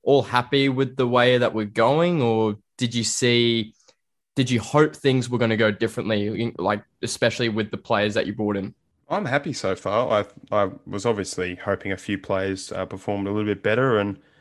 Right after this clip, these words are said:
Speaker 2: um, make a little bit more cash, as we'll talk about, um, throughout the episode.
Speaker 1: Mm-hmm.
Speaker 2: Um, but at the moment, looking at my squad, there's obviously worse teams out there, and I think it's doing okay. I think they're gonna set me up for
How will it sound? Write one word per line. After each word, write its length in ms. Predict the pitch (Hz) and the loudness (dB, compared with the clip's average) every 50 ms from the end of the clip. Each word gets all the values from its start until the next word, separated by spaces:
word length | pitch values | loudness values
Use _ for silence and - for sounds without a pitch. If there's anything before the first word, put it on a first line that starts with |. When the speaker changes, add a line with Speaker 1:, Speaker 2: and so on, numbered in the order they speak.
| _ _ _ _ _ - | _ _ _ _ _ -10
Speaker 2:
um, 460 | 101 98 98 98 98 98 98 95 - _ _ - | -8 -6 -6 -6 -6 -6 -8 -8 -10 _ _ -12
make 320 | 110 110 107 104 - - - | -6 -4 -4 -6 -6 -8 -8
a 40 | 101 | -6
little 160 | 101 104 98 | -6 -4 -4
bit 160 | 101 95 - | -4 -4 -2
more 180 | 107 101 98 95 | -2 -2 -2 -4
cash, 400 | - - - 113 123 139 - - | -6 -4 -2 0 0 0 -2 -4
as 180 | 104 98 - 104 | -6 -6 -4 -6
we'll 140 | 101 98 | -6 -6
talk 280 | 95 - - 107 98 - | -6 -2 -4 -4 -2 -2
about, 300 | 92 95 95 92 - - _ - | -4 -2 -2 -2 -4 -6 _ -20
um, 240 | 101 98 95 92 92 | -16 -12 -12 -12 -12
throughout 420 | 92 - - 104 98 - - _ - | -12 -8 -6 -4 -4 -4 -6 _ -10
the 280 | 92 90 90 90 - - - | -10 -8 -8 -10 -12 -10 -12
episode. 560 | 95 - 104 - - 107 113 131 143 143 143 _ _ _ - | -10 -8 -8 -4 -2 0 0 0 0 -2 -6 _ _ _ -10
Speaker 1:
Mm-hmm. 580 | 104 107 104 - _ _ _ _ _ _ 101 95 | -8 -8 -8 -10 _ _ _ _ _ _ -20 -16
Speaker 2:
Um, 420 | 95 98 95 92 92 92 92 95 _ - | -12 -10 -8 -8 -8 -10 -10 -12 _ -4
but 120 | 120 123 | -2 -2
at 100 | 143 143 | -2 -2
the 80 | - 107 | -2 -2
moment, 680 | 101 101 107 107 101 101 104 120 - - - - - - - - - - - | 0 2 2 2 2 0 -2 -2 -4 -8 -14 -14 -14 -16 -18 -20 -20 -20 -20
looking 320 | 104 110 110 110 - 107 98 | -16 -14 -14 -10 -8 -8 -8
at 100 | - - | -6 -6
my 140 | 85 87 | -8 -8
squad, 500 | 92 - - - - 98 101 101 98 95 | -8 -10 -12 -6 -2 0 0 0 0 -2
there's 200 | 92 101 95 90 | -4 -6 -4 -4
obviously 560 | 107 101 95 92 - - - 87 90 90 - _ _ _ - | -6 -6 -6 -10 -10 -8 -8 -8 -8 -8 -12 _ _ _ -8
worse 240 | 95 101 101 98 - | -4 -4 -4 -4 -6
teams 280 | - 104 92 90 85 | -8 -6 -6 -6 -4
out 240 | 90 95 98 98 - | -2 -2 -2 -2 -2
there, 200 | - 117 104 95 | -2 -2 0 0
and 80 | 95 92 | -2 -4
I 80 | 92 | -6
think 260 | 92 - 95 92 - | -6 -8 -10 -10 -10
it's 140 | 90 85 - | -14 -16 -14
doing 260 | - - 92 92 92 | -12 -10 -10 -8 -8
okay. 380 | 92 90 92 - 104 110 123 131 _ _ _ _ _ _ _ _ _ _ _ _ _ _ _ - | -8 -8 -4 -4 -4 -4 -4 -6 _ _ _ _ _ _ _ _ _ _ _ _ _ _ _ -8
I 80 | - 104 | -8 -6
think 240 | - 104 95 - | -4 -4 -6 -4
they're 100 | 98 92 | -4 -4
gonna 160 | 90 95 92 90 | -2 -4 -4 -4
set 180 | - - - - | -4 -6 -4 -4
me 60 | 98 | -4
up 140 | 101 95 - | -4 -4 -4
for 380 | - 104 98 95 95 95 - | -6 -4 -2 -2 -2 -4 -6